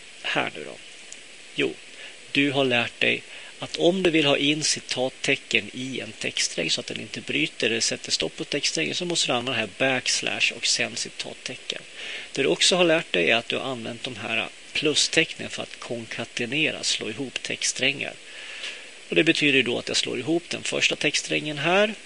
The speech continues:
plussar ihop, konkatenerar med den där. Men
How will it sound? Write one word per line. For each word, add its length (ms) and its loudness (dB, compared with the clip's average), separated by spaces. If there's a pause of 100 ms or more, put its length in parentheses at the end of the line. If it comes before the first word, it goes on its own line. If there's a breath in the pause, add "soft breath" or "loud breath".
(260)
plussar 340 0
ihop, 340 -2
konkatenerar 1080 -4
med 220 0
den 120 -8 (140)
där. 360 0 (1080)
Men 320 6